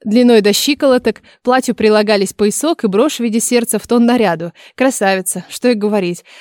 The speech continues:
Хотя, надо признать, сейчас, когда мое лицо полностью очистилось,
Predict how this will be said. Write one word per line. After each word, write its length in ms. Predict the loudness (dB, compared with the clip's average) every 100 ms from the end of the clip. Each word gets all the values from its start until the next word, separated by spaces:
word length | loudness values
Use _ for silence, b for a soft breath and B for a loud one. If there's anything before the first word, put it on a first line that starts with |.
| B
Хотя, 420 | -6 -2 0 0 2
надо 280 | 2 2
признать, 400 | 0 0 2 0
сейчас, 360 | -2 -2 -2 0
когда 260 | -2 0 2
мое 160 | 2
лицо 260 | 0 -2 -2
полностью 480 | 0 0 0 -2 -4
очистилось, 580 | -2 -4 -2 -2 -2